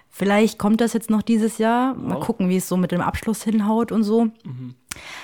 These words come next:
Speaker 1: Aber ich hab nicht die eine Vorstellung. Also meine Zielvorstellung ist es einfach, dass mich das weiterhin so erfüllt, wie es das jetzt gerade noch tut und hoffentlich auch noch sehr lange,
Speaker 2: Mhm.
Speaker 1: also sehr lange auch noch wird.
Speaker 2: Mhm.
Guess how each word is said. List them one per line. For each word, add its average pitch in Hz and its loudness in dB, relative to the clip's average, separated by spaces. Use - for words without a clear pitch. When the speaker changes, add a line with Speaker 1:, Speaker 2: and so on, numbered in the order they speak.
Speaker 1:
Aber 196 2
ich 185 -2
hab - -2
nicht 226 0
die 208 2
eine 196 0
Vorstellung. 170 -4
Also 180 0
meine 185 2
Zielvorstellung 185 -2
ist 175 -6
es - -12
einfach, 175 -6
dass - -10
mich 175 -8
das 175 -8
weiterhin 180 -2
so 185 -4
erfüllt, 175 -2
wie 180 -2
es 175 -6
das 165 -6
jetzt - -6
gerade 170 -2
noch 175 -2
tut 214 -4
und - -6
hoffentlich 165 -4
auch 165 -4
noch 170 -4
sehr 180 -2
lange, 175 -4
Speaker 2:
Mhm. 127 -10
Speaker 1:
also 160 -8
sehr 165 -2
lange 185 2
auch 214 -4
noch 220 -2
wird. 240 -4
Speaker 2:
Mhm. 127 -12